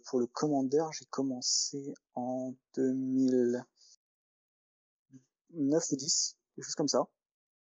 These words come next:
à Rennes, où, euh, pareil, je débarque, en fait, je cherche, euh,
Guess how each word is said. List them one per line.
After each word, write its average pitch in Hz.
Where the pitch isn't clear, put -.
à 131
Rennes, 147
où, 123
euh, 117
pareil, 131
je 147
débarque, 127
en -
fait, 131
je 117
cherche, 127
euh, 110